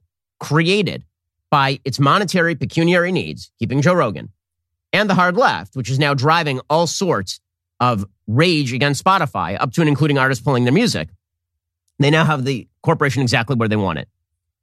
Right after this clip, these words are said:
Now, Joe had a couple of choices there. Joe's choices included, "Tell everybody to go stuff it, and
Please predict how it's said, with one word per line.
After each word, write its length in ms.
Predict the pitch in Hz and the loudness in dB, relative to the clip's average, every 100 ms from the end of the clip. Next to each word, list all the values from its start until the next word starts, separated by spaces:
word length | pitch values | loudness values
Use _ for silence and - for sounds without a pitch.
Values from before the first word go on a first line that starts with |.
| _ _ _ _ - | _ _ _ _ 0
Now, 280 | 160 160 - _ _ _ _ _ - | 2 2 -4 _ _ _ _ _ -2
Joe 180 | 151 214 | 0 2
had 100 | 202 | 0
a 40 | |
couple 220 | 180 165 | -2 -4
of 60 | 160 | -2
choices 340 | 240 185 95 | 0 -2 -4
there. 240 | 80 62 - _ _ _ _ - | -10 -12 -16 _ _ _ _ -2
Joe's 280 | 123 180 151 | 0 0 0
choices 480 | 180 165 160 160 | 0 0 -2 -6
included, 520 | 127 147 143 110 117 131 _ _ | -2 -2 0 -2 -2 -6 _ _
"Tell 160 | - 175 | 0 2
everybody 300 | 160 156 139 | 2 0 -2
to 60 | |
go 160 | 120 131 | 0 0
stuff 340 | 107 - 95 | 0 -2 -2
it, 120 | - 139 - _ _ _ _ _ _ _ _ _ - | -4 -12 -16 _ _ _ _ _ _ _ _ _ -2
and 320 | 156 151 151 | 0 2 0